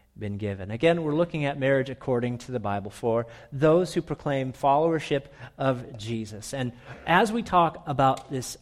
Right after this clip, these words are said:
ideal of marriage, we realize the sinfulness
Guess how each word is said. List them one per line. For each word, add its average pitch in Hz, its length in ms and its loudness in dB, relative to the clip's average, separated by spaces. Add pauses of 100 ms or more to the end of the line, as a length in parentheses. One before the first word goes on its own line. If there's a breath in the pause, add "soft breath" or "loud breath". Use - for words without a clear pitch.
ideal 127 680 -2
of 113 200 -6
marriage, 123 580 2 (240 loud breath)
we 190 180 4
realize 180 720 4 (240 loud breath)
the 135 100 -6
sinfulness 139 680 -6